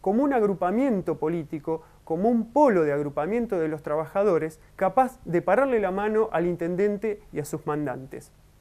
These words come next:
Es público y notorio que al intendente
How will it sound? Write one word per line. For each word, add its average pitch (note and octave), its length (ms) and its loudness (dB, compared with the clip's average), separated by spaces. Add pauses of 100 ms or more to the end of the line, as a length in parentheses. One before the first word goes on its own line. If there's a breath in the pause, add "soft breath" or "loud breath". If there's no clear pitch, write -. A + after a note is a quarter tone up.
(580)
Es A3 100 0
público C4+ 380 4
y G3 40 0
notorio F#3+ 540 2 (540 soft breath)
que F3+ 100 2
al E3 140 4
intendente B3 720 0